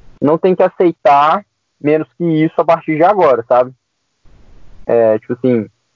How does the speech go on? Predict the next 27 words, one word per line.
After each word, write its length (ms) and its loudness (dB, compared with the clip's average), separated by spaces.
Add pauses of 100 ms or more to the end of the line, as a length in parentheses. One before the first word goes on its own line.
(460)
chegamos 360 -2
num 80 -4
patamar, 680 -2
temos 260 -2
que 80 -20
tentar 380 -2
manter 440 -2
ele. 300 0 (1200)
Mas 260 -4 (200)
esse 220 -4
pensamento, 560 -2
ele 100 0
é 40 0
um 80 -4
pouco, 500 -2 (1400)
um 40 -10
pouco 320 -4 (100)
foda 280 0
também, 300 -2
porque, 200 -4
assim, 400 -2 (920)
é, 200 4
a 80 2
equipe 320 -6
tem 160 0
que 80 -10
tentar 600 0